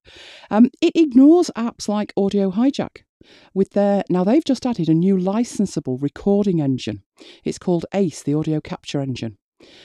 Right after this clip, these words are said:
Now, Audio Hijack captures any audio. So if you decided to use that, you'd only need to know one application, Audio Hijack, and how it works, um, to be able to record anything you wanted. But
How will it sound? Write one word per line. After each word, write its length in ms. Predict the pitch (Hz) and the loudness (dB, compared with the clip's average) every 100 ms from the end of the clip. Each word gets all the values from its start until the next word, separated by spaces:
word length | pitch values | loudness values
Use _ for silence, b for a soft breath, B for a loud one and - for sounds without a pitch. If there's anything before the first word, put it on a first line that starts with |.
| b b b - | b b b -4
Now, 220 | 185 - - | -4 -2 2
Audio 240 | 254 339 | 4 4
Hijack 460 | 247 254 262 180 - | 4 2 0 -2 -6
captures 440 | - - - 175 - | -12 -12 -8 -8 -6
any 300 | 175 214 247 | 0 4 4
audio. 340 | 208 147 139 - _ _ _ _ b b | 4 0 -4 -8 _ _ _ _ b b
So 260 | - 202 - _ b b b | 0 0 -2 _ b b b
if 200 | 214 233 | -2 0
you 60 | |
decided 440 | 220 - 277 320 - | 0 0 2 2 0
to 100 | 233 | 0
use 280 | 220 214 208 | 2 0 0
that, 240 | 254 - | -4 -2
you'd 220 | 170 185 | -2 -2
only 300 | - 220 262 | 2 4 6
need 260 | 247 214 202 | 6 4 0
to 120 | - | -2
know 160 | 190 180 | 0 0
one 340 | 165 170 220 | 0 0 2
application, 840 | 240 - 196 - 233 220 - 107 156 _ - | 0 -2 -8 -4 -2 -2 -4 -6 -6 _ -8
Audio 320 | 160 147 135 | -6 -4 -4
Hijack, 460 | 170 185 - 95 - | -2 -4 -4 -12 -8
and 100 | 151 | -10
how 200 | - 156 | -8 -6
it 120 | 139 | -6
works, 560 | 165 170 - - - - _ _ _ b b b b b | -2 -2 -2 -8 -14 -18 _ _ _ b b b b b
um, 320 | 185 180 175 - _ - | -4 0 0 -2 _ -4
to 100 | 208 | 0
be 100 | 220 | 2
able 160 | 208 190 | 0 -2
to 100 | 185 | -6
record 260 | - 180 | -4 -2
anything 300 | 165 160 165 | 0 0 0
you 100 | 160 | 0
wanted. 440 | 208 285 - 131 - _ _ b b b b b - | 2 2 0 -8 -12 _ _ b b b b b -2
But 180 | 220 | -2